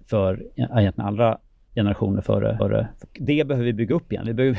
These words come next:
<laughs> behöver bygga upp det sociala kittet. Vi måste lära oss att be om hjälp, eh, så att andra också vågar fråga oss om hjälp. För varje gång som vi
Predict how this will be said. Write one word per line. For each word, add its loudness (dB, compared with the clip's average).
<laughs> -8
behöver 2
bygga 0
upp -2
det -2
sociala 0
kittet. -6
Vi -2
måste 0
lära 0
oss -10
att -4
be 0
om -2
hjälp, -2
eh, 2
så -2
att -2
andra 2
också 0
vågar 2
fråga 0
oss 0
om 2
hjälp. -8
För 0
varje 2
gång -2
som -4
vi 0